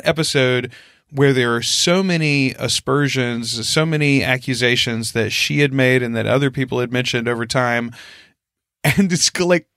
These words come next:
yeah, I mean, you laid it out. There's clearly nothing provable about any of that stuff. It's just, like, her word. I,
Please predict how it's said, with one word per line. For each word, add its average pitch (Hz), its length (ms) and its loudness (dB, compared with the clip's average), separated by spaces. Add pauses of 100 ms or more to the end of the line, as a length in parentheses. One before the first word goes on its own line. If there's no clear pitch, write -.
(140)
yeah, 165 300 0
I 180 40 2
mean, 175 180 4
you 220 120 0
laid 226 180 4
it 185 100 4
out. 214 160 4
There's 156 180 0
clearly 202 560 0 (340)
nothing 175 580 4
provable 175 640 0
about 135 260 4
any 202 220 2
of 151 100 2
that 135 160 0
stuff. 135 220 -2
It's 131 120 -2
just, - 220 -4
like, 151 160 -2
her 160 220 -2
word. 139 560 0 (800)
I, - 140 -4